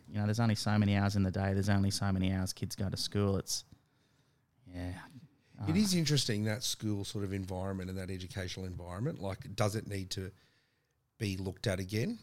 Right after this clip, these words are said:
Speaker 2: Um, do you know, it's funny because, like, this is sort of off topic, but now that covid's hit, I was talking to someone recently and they said, "Do you think the world will change?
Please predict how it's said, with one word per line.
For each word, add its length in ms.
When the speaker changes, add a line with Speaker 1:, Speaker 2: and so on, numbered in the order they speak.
Speaker 2:
Um, 520
do 100
you 20
know, 40
it's 80
funny 340
because, 400
like, 260
this 180
is 80
sort 140
of 120
off 140
topic, 380
but 200
now 180
that 180
covid's 500
hit, 280
I 140
was 140
talking 320
to 80
someone 260
recently 500
and 80
they 120
said, 240
"Do 100
you 100
think 220
the 80
world 260
will 120
change? 640